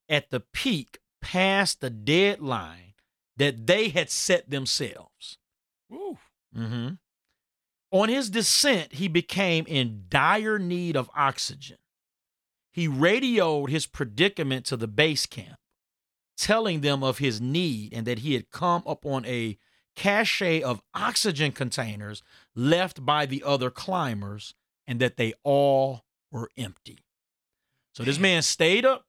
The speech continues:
Speaker 1: up there way past the deadline that they had set for themselves. Now he's in dire need of oxygen. He's coming down, and he radios them and tells them that he finds this, this cache of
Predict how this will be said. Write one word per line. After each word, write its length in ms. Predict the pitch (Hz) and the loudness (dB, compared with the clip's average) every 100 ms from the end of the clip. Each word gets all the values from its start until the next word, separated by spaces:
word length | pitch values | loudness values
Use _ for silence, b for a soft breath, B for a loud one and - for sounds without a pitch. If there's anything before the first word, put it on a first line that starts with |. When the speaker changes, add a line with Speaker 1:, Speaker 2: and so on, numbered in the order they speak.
| _ | _
Speaker 1:
up 200 | 170 - | -2 0
there 180 | 196 165 | 0 0
way 280 | 147 156 180 | 2 2 2
past 360 | 185 196 190 - | 2 2 2 0
the 80 | 165 | 0
deadline 440 | 139 196 190 170 | 2 2 4 2
that 140 | 143 139 | 2 2
they 100 | 240 | 2
had 160 | 247 | 2
set 220 | - 202 180 | 0 -4 -4
for 100 | 175 | -6
themselves. 720 | 160 - 147 113 104 104 - b b b | -6 -4 -2 -4 -6 -10 -16 b b b
Now 160 | 135 151 | 2 2
he's 160 | 156 | 2
in 160 | 127 113 | -2 2
dire 300 | 131 165 202 | 4 4 2
need 160 | 202 185 | 0 -2
of 100 | 160 | 0
oxygen. 580 | 143 - 123 110 113 - _ - | -2 -2 -6 -6 -8 -10 _ -8
He's 180 | 120 - | -6 0
coming 380 | 175 202 233 | 0 0 0
down, 320 | 190 165 143 135 | 0 0 0 -4
and 80 | |
he 80 | 131 | -6
radios 720 | 113 131 196 254 220 165 135 | 0 2 2 4 2 2 -2
them 300 | 123 127 117 B B B | -4 -4 -4 B B B
and 120 | 117 - | -6 0
tells 300 | 180 175 143 | 2 2 0
them 140 | 143 | -2
that 80 | 131 | -2
he 100 | 143 | -4
finds 540 | 131 170 175 190 180 143 | -4 0 0 0 -2 -2
this, 300 | 156 - - | -2 -2 -6
this 360 | 143 139 - - _ _ _ _ _ _ _ _ _ | -6 -6 -8 -14 _ _ _ _ _ _ _ _ _
cache 380 | 160 190 208 - | -2 0 0 0
of 460 | 214 196 165 143 | 0 2 0 -2